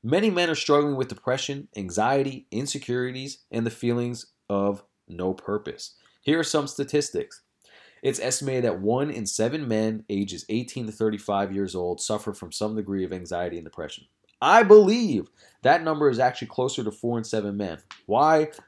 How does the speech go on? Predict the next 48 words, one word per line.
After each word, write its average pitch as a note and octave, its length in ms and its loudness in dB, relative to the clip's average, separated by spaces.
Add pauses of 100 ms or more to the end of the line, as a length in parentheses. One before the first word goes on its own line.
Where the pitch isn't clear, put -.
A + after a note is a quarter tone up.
Because, B2+ 840 4
like B2+ 300 0
I C3+ 80 0
previously B2 480 -4
stated, G2+ 480 -2
most G#2+ 320 -2
men G#2 200 -2
don't G#2 240 -2
share G2 460 -4 (100)
with C3 300 -2
people G#2 420 -4
around G#2 360 -4
them F2+ 200 -8 (100)
how B2+ 200 0
they B2+ 140 -2
are A2+ 100 0
actually G2 360 -4
feeling. F2+ 360 -2 (480)
Because E3 300 2
of C#3+ 40 4
this, - 340 0 (840)
they A2 160 2
don't C#3 200 4
get D3 140 -2
the - 60 -6
help A#2 200 -2
they D3 100 2
need A2 360 -4 (200)
and A2 180 -2
end C#3 240 -2
up A#2+ 160 2
in G#2 100 -4
a G2 40 0
worse A#2 300 0
place A2+ 300 -4
physically C3+ 420 -4
and A#2 100 -6
mentally G#2 500 -4 (200)
if A#2+ 160 -2
this C#3 160 -4
continues A2 480 -6
for G#2+ 140 -2
a F#2 40 -2
long F#2+ 260 -4
time G2 280 -8
down E2 240 -8
the F2+ 40 -12
road. A2 360 2